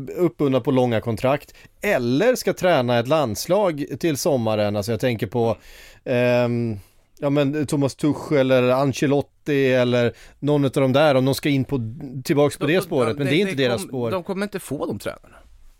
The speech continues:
Speaker 2: De kommer inte vilja ta Chelsea i det här läget. Varför skulle de vilja ta Chelsea? Det finns ingenting som talar för att de skulle vilja ta det här jobbet överhuvudtaget. Det är ju det här problemet ligger också. Och nu har de kört på sin väg, så jag tror att om de byter ut Rosenior så kommer något nytt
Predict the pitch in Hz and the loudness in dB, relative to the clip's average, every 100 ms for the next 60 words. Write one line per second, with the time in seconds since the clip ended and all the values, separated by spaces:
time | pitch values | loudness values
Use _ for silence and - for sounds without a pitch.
0 | - 151 180 349 110 87 - - 78 65 | -10 -6 -4 -6 -8 -10 -12 -12 -12 -12
1 | - 85 87 - - _ _ _ _ _ | -12 -12 -12 -14 -20 _ _ _ _ _
2 | _ _ _ 170 208 220 202 - 185 175 | _ _ _ -4 -2 -2 -6 -6 -4 -4
3 | 175 170 - - - - _ _ _ _ | -4 -6 -6 -12 -14 -20 _ _ _ _
4 | _ _ _ _ _ - - - 175 202 | _ _ _ _ _ -20 -20 -12 -4 -2
5 | 185 190 175 180 165 160 180 151 156 151 | 0 0 0 0 -2 -2 2 2 2 -4
6 | 143 143 147 139 113 135 - 135 127 123 | -2 -2 0 0 2 0 2 2 2 2
7 | 113 220 143 - - 151 - 120 107 90 | 0 -2 -6 -14 -18 -20 -10 -6 -6 -6
8 | 82 - _ _ - 156 160 202 196 185 | -12 -14 _ _ -2 0 2 0 0 0
9 | 151 143 147 147 139 - 165 - _ _ | 0 0 -2 -2 -4 -6 -10 -10 _ _
10 | _ _ _ _ _ _ - 156 156 226 | _ _ _ _ _ _ -8 2 4 6
11 | 220 185 - - 156 127 180 151 113 120 | 4 4 2 -2 -4 -2 -2 -4 -4 -2
12 | 147 156 143 127 156 220 180 143 131 113 | -2 0 2 2 2 2 0 0 0 -2
13 | 104 104 101 135 185 156 - 113 107 101 | -4 -4 -4 -4 -6 -4 0 0 0 -4
14 | 107 170 - - - | -2 -4 -4 -14 -20